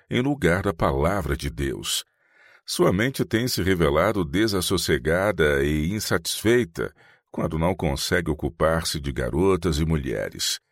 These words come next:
Não lhe é possível encontrar prazer no estudo da palavra de Deus, enquanto seus pensamentos se têm demorado em assuntos que guerreiam contra a alma.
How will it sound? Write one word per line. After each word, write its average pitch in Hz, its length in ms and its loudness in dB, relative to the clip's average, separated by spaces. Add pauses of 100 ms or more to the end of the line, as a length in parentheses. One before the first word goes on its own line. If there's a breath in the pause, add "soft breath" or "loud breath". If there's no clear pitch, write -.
(520 soft breath)
Não 87 240 2
lhe 76 160 2
é 80 60 2
possível 82 800 0
encontrar 87 600 0
prazer 73 600 -2
no 80 120 2
estudo 82 600 -2
da 76 100 -2
palavra 82 540 0
de 71 100 -4
Deus, 123 460 0 (520 loud breath)
enquanto 156 580 -2
seus - 260 0
pensamentos 80 720 0
se 80 100 -2
têm 92 260 0
demorado 82 720 2
em 71 80 -2
assuntos 82 500 -2
que 87 140 -4
guerreiam 82 680 2
contra 80 380 0
a 85 60 2
alma. 67 400 -2